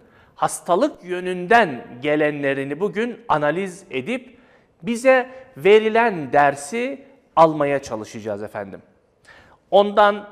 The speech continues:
dehşet alma yerine, ondan korkma yerine hastalığa bugün imani bir bakış açısıyla bakacağız efendim.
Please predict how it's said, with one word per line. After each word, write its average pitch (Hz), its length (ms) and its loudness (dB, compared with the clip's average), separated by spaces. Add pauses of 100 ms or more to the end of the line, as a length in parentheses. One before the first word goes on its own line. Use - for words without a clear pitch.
(260)
dehşet 170 640 -2
alma 123 320 -2
yerine, 117 520 -6 (520)
ondan 185 640 2 (220)
korkma 170 500 0
yerine 151 580 -4 (380)
hastalığa 160 920 -2 (220)
bugün 190 600 -4 (200)
imani 170 680 -2
bir 131 200 -8
bakış 147 400 -6
açısıyla 143 760 -8 (260)
bakacağız 131 580 -4
efendim. 107 400 -8